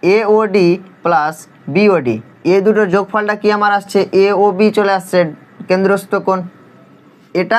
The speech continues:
আর এটা যোগফল কি চলে আসছে আমার, এই পুরোটা চলে আসছে। তো আমি এখানে লিখব কোণ এওবি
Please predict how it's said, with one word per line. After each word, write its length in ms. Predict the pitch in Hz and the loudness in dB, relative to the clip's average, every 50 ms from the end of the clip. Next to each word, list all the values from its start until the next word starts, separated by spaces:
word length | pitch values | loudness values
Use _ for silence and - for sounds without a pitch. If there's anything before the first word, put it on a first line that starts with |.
| 240 220 | 0 0
আর 80 | 208 190 190 | 0 -2 -2
এটা 120 | 180 190 185 170 175 | -2 -2 0 0 0
যোগফল 320 | 185 175 180 - 196 180 175 175 | 0 -2 0 -2 -4 -4 -4 0
কি 80 | - 180 170 180 | 0 0 2 2
চলে 140 | 175 170 170 165 | 0 0 0 -2
আসছে 180 | 170 - - 170 165 | -4 -4 -4 -4 -2
আমার, 160 | 180 202 196 - 180 | 0 -2 0 0 0
এই 80 | 185 175 180 | 0 0 0
পুরোটা 300 | 185 190 202 208 202 220 214 214 | 0 0 0 0 0 -2 -2 -2
চলে 160 | 214 202 202 196 | 0 0 0 -2
আসছে। 220 | 190 190 - - 190 185 185 - - - - - - - _ _ _ | -4 -6 -6 -4 -4 -4 -6 -10 -18 -20 -20 -20 -20 -20 _ _ _
তো 60 | - 143 147 | -6 -4 -2
আমি 100 | 160 165 165 | 0 0 0
এখানে 180 | 165 185 180 175 170 | 0 -2 -2 0 0
লিখব 180 | 165 135 127 139 143 - - 135 | -2 0 0 -2 -2 -2 0 0
কোণ 180 | 131 135 143 160 156 - - - 123 127 131 | 0 0 0 -2 -6 -10 -8 -2 0 0 2
এওবি 800 | 143 147 - - - 110 113 113 117 117 113 120 143 147 151 | 2 0 -2 -4 -2 0 0 2 2 0 0 0 0 0 0